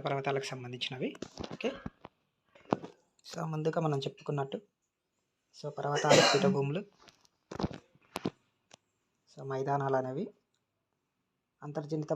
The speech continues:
బలాలు మరియు బాహ్యజనిత బలాల వల్ల ఏర్పడతాయి. So, అంతర్జనిత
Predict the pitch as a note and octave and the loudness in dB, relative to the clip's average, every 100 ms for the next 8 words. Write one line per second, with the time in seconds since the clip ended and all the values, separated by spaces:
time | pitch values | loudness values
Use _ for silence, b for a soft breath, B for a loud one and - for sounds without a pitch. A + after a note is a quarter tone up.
0 | D3 C#3+ D3+ D#3 C#3+ C#3 C3 C3+ D3+ C#3 | 4 4 4 2 0 2 2 2 -2 -2
1 | C#3+ C#3 - _ _ _ _ _ _ _ | -2 -4 -6 _ _ _ _ _ _ _
2 | _ C#3 C#3 C#3 C3 C3+ C#3 D3+ C3+ C3 | _ -6 -2 0 0 0 -2 -6 -12 -10
3 | B2 G#3 - _ _ _ _ _ _ _ | -8 -8 -10 _ _ _ _ _ _ _
4 | _ _ _ _ _ - C#3+ C#3+ C#3 D3+ | _ _ _ _ _ -12 -8 -6 -6 0
5 | D#3 D#3 | 0 2